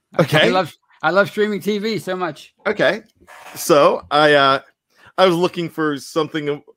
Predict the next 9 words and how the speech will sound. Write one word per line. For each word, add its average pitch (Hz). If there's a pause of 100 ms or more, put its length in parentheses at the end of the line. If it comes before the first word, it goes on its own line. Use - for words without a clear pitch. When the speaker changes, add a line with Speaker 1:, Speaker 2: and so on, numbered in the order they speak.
(140)
Speaker 2:
a 151
little 147
more, 139
uh, 127 (520)
antique-y 143
maybe, 156
or 143
a 143
little 139